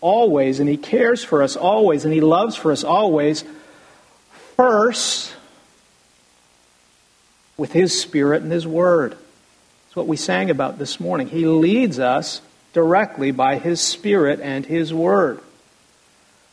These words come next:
But then he also leads us with the use of servant shepherds.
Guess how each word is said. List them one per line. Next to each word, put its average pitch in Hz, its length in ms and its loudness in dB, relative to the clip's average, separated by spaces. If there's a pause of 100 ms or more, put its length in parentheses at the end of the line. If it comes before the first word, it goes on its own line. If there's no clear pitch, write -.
(220)
But 170 160 0
then 202 160 2
he 220 220 2
also 190 800 0 (120)
leads 135 460 0
us - 540 -4 (3250)
with 175 140 -10
the 202 100 -2
use 190 380 2
of 180 100 0
servant 190 640 0
shepherds. 151 760 -4